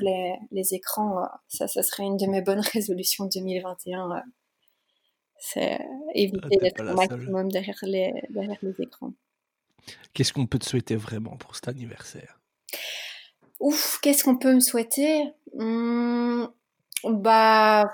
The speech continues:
Speaker 1: du bonheur, c'est un petit peu, euh, un petit peu bateau, mais, euh, je pense qu'on a tous besoin de continuer à, à vivre des moments, euh,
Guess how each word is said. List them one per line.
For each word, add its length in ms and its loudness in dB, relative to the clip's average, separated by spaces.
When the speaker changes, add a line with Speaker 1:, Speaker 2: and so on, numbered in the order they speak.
Speaker 1:
du 160 -2
bonheur, 460 4
c'est 160 -2
un 80 0
petit 200 -6
peu, 180 -8
euh, 580 0
un 140 -4
petit 180 -8
peu 160 0
bateau, 480 0
mais, 300 2
euh, 200 -4
je 120 -10
pense 180 -2
qu'on 120 0
a 140 6
tous 320 -4
besoin 580 2
de 80 4
continuer 760 4
à, 340 6
à 160 4
vivre 320 -4
des 100 0
moments, 640 0
euh, 240 -6